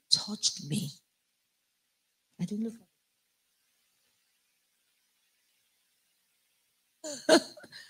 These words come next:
"Who touched me?" And his disciples were quick to answer, "What do you mean? Everyone is touching you. I mean, thronging you. What do you mean about it? We're all squeezing in. And we were, hey, we're, we're working hard here to keep people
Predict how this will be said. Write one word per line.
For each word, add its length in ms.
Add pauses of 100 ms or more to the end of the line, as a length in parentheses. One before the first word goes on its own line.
(580)
"Who 200
touched 580
me?" 160
And 140
his 80
disciples 560
were 120
quick 260
to 200
answer, 200
"What 160
do 120
you 80
mean? 160
Everyone 380
is 160
touching 420
you. 320 (560)
I 60
mean, 120
thronging 680
you. 300
What 100 (580)
do 60
you 60
mean 120
about 220
it? 60
We're 300
all 240
squeezing 640
in. 120
And 120
we 80
were, 80 (400)
hey, 380
we're, 440
we're 240
working 420
hard 260
here 380 (600)
to 160 (100)
keep 420
people 480